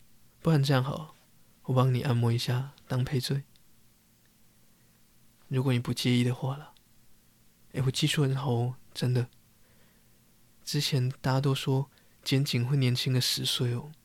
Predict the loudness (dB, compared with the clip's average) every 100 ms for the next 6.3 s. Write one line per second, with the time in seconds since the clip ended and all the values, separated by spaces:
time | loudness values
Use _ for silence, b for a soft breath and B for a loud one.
0 | -20 -20 -20 -20 _ -20 -20 -20 -20 -20
1 | -20 b b b b -2 0 0 0 0
2 | -2 -4 -6 -10 -14 -20 -20 -20 B B
3 | B -20 -20 -20 -20 -20 -20 -20 -20 -20
4 | -2 0 4 4 4 0 0 0 2 0
5 | 0 0 2 0 -2 -4 -6 -6 -6 -6
6 | -8 -14